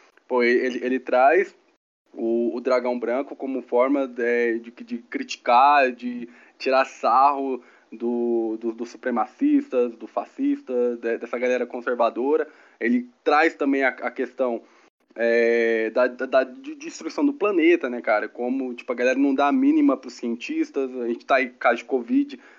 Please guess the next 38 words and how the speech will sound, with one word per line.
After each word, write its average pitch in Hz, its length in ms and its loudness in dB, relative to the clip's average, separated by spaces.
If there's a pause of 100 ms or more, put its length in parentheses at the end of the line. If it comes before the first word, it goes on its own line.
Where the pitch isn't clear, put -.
gente 123 220 0
que 151 60 0
não 131 80 2
tomou 135 240 0
vacina 135 320 0
até 131 180 0
hoje, 135 420 0
então 135 280 -4 (340)
ele 123 140 -2
s-, - 280 -16 (320)
coloca 160 480 4
esse 151 180 0
argumento 127 460 0
ali 120 240 0
sobre 120 300 -6
como 151 280 -4
nós, 135 360 2
seres 120 280 -10
humanos, 123 260 -4
estamos 131 280 -6
nem 143 180 -4
aí 135 220 0
pro 139 100 -10
planeta, 123 400 -6
só 123 60 -4
estamos 127 280 -8
destruindo. 135 460 -4 (380)
Ele 226 200 4
traz 196 260 4
também 175 240 2
a 165 60 2
questão 151 400 -4
da 143 100 4
representatividade, 139 1040 -2 (360)
porque, 160 420 4
é 147 100 4
assim, 139 380 2 (520)
é, 131 260 0